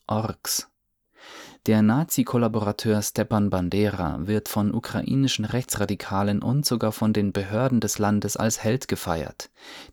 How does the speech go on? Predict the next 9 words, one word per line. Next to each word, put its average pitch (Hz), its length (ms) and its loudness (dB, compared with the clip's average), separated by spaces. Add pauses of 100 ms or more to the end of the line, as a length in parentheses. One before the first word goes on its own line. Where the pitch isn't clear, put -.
Dies 127 240 2
zeigt, 113 400 0
welche 131 280 2
politischen 113 540 0
Ansichten 98 480 -2
auf - 240 -2
Regierungsebene 101 880 0
vertreten - 560 -6
sind. 76 380 -8